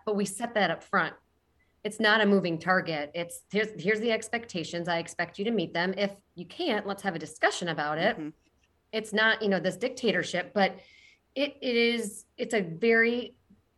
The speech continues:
Speaker 1: fine combination of that structure of accountability and relationships that drive performance.
Speaker 2: Right. Happier employees stay. And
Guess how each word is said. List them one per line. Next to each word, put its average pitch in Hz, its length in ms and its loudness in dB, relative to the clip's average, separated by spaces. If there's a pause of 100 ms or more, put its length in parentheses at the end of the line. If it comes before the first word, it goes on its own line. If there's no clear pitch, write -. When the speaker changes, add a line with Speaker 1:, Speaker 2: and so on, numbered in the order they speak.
Speaker 1:
fine 214 480 4
combination 175 800 2
of 147 280 -2
that 156 460 -2
structure - 680 -4
of 151 80 -4
accountability 151 720 -4
and 143 160 -6
relationships 143 720 -8
that 151 140 -10
drive 139 340 -10
performance. - 720 -16 (240)
Speaker 2:
Right. 143 220 -12 (500)
Happier 220 720 -8
employees 165 880 -12 (340)
stay. 135 600 -10 (480)
And 160 220 -6